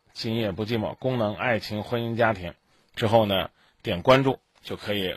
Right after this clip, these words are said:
关注我们的公众微信号了啊。目前呢还未认证啊，请谅解。当然我个人呢，一会儿我再教大家啊。我知道这个现-，现在可能有很多朋友都在加我们这个节目的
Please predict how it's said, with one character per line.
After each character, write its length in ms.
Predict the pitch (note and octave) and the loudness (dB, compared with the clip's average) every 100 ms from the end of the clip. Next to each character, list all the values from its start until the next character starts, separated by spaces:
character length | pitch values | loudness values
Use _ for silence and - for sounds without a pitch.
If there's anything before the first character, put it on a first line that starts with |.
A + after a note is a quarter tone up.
| - | -2
关 220 | A#2 A2 | 0 2
注 140 | G#2+ | 0
我 100 | G2 | -2
们 140 | D2+ F#2+ | -2 0
的 240 | G#2 F2+ _ - _ _ | 2 0 _ -20 _ _
公 260 | A#2+ A#2 A2+ | 0 0 2
众 280 | A2 F#2 - _ - | 0 0 -10 _ -4
微 260 | A2 A#2 | 2 4
信 220 | A2+ A#2 G2+ | 4 0 2
号 140 | A#2 F2+ | 2 2
了 140 | - _ _ - - - | 0 _ _ -20 -20 -14
啊。 180 | - - - | -14 -14 -4
目 180 | A#2 A2 | -2 0
前 240 | F#2+ G2 | -2 0
呢 500 | G#2+ G2 D#2 G1+ - _ | 2 2 0 -6 -14 _
还 560 | - - G2 G#2 G2 - - _ - | -12 -4 -2 0 -2 -8 -16 _ -2
未 200 | A#2 A2+ | 2 4
认 180 | A2 | 4
证 140 | B2 - _ | 4 4 _
啊， 220 | - - - _ - - _ | -12 -12 -14 _ -20 -20 _
请 240 | - - G2 | -8 -4 4
谅 220 | G#2+ G2+ | 4 4
解。 140 | E2 _ _ - | -6 _ _ -6
当 120 | G#2+ | -2
然 100 | A2 | 0
我 100 | F2+ | -2
个 240 | - D#3+ A#2 | 2 6 6
人 140 | F#2 | 4
呢， 100 | G#2 | 0
一 120 | A#2+ | 0
会 100 | F#2+ | 0
儿 60 | F2 | -2
我 80 | F2 | -2
再 120 | F2+ | -2
教 200 | A2+ G2 | -2 -2
大 160 | E2 | -4
家 120 | E2+ D#2 | -6 -8
啊。 280 | C2 - _ _ | -8 -12 _ _
我 140 | D2+ D#2+ | -14 -6
知 180 | G#2 F#2 | -2 0
道 160 | F2 | 0
这 160 | E2 D#2+ | -4 -6
个 160 | C2 C2 | -8 -8
现-， 300 | - F#2 F#2 | -8 -8 -8
现 220 | - G2+ | -4 0
在 140 | G2 | -2
可 120 | - D2+ | -2 -10
能 100 | F2 | -12
有 60 | |
很 140 | - F#2 | -10 -6
多 100 | F#2+ | -4
朋 120 | G2+ | -2
友 60 | G2 | -2
都 60 | |
在 140 | G2 F#2 | -2 -2
加 260 | A#2+ G2+ | 0 2
我 80 | F#2+ | 0
们 120 | C#2+ | 0
这 80 | F#2 | -4
个 80 | F2+ | -4
节 180 | - E2 | -6 -6
目 180 | A2 G2 | -4 -4
的 180 | - | -6